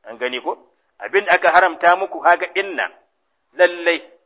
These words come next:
tabbaci ne, taukidi ne, ma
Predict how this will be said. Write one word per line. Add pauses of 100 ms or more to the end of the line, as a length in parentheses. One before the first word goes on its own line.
(260)
tabbaci
ne, (280)
taukidi
ne, (260)
ma